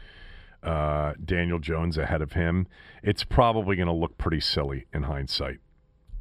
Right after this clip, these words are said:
I mean, I still, you know, I still believe that Dwayne needs a, a, a, another chance.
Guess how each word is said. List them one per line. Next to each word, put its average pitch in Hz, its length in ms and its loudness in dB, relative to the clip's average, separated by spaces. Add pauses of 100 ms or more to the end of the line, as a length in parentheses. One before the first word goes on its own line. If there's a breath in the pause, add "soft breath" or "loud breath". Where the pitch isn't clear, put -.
(120)
I 123 60 6
mean, 139 140 6
I 160 120 6
still, 151 340 2 (100)
you 123 140 4
know, 107 60 4
I 123 40 4
still 196 240 4
believe 113 360 4
that 87 120 0
Dwayne 85 520 2 (200)
needs 87 360 2
a, 78 160 2 (280)
a, 82 60 -2
a, 82 160 0
another 80 280 0
chance. 139 640 0